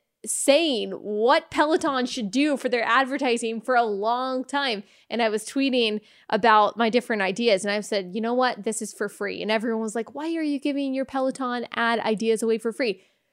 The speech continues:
Because I'm not in this business. I'm not in this business. Now that I'm talking about this,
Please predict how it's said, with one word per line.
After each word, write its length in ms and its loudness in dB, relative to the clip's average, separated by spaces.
Because 500 -6
I'm 140 -2
not 400 -2
in 320 -2
this 160 -8
business. 840 -10
I'm 80 -2
not 220 2
in 80 2
this 160 4
business. 420 -2
Now 200 6
that 140 4
I'm 80 4
talking 300 0
about 200 4
this, 240 4